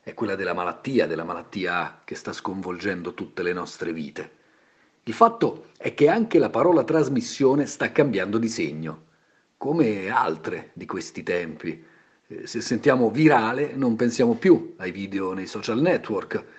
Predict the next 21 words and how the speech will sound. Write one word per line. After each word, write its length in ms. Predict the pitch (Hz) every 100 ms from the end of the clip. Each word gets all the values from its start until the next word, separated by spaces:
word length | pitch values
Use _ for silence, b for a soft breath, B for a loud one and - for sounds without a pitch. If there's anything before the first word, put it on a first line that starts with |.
| b b b
e 340 | 110 113 104
contagioso, 960 | - 165 143 147 131 202 151 110 92 - -
tanto 260 | - 95 110
per 140 | 95
fare 240 | - 110 110
un 80 | 110
altro 240 | 107 110
esempio, 640 | 107 156 151 190 226 - - _
non 160 | 127 120
ci 100 | -
fa 140 | 127
più 160 | - 151
venire 320 | 127 127 120
in 80 | 117
mente 260 | 123 117
uno 220 | 113 110 104
slogan 600 | 120 120 113 104 104 98
o 120 | 98
un 140 | 101
ritornello. 840 | 95 101 - 95 87 82 80 82 - b b b b b b _ _
Eppure, 600 | - - 233 240 214 -